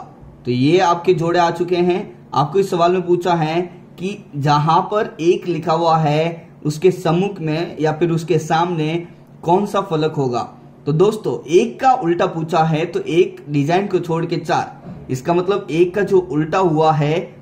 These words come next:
वो यहाँ पर चार संख्या होगी। तो सातवें का जो आंसर हुआ है वो आपका सी विकल्प हुआ है।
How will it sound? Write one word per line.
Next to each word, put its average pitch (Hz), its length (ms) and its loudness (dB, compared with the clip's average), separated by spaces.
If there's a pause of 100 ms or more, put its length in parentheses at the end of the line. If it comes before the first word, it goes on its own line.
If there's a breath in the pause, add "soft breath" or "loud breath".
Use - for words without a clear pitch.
(120)
वो 151 100 2
यहाँ 156 320 2
पर 170 220 -4
चार 165 320 0
संख्या 165 400 -2
होगी। 147 360 0 (340 loud breath)
तो 151 80 0
सातवें 160 480 2
का 180 120 -4
जो 156 140 -2
आंसर 170 400 0
हुआ 151 300 2
है 151 460 -4 (140)
वो 160 180 2
आपका 151 380 0
सी 208 280 -6
विकल्प 147 440 -4
हुआ 123 260 0
है। 117 180 -6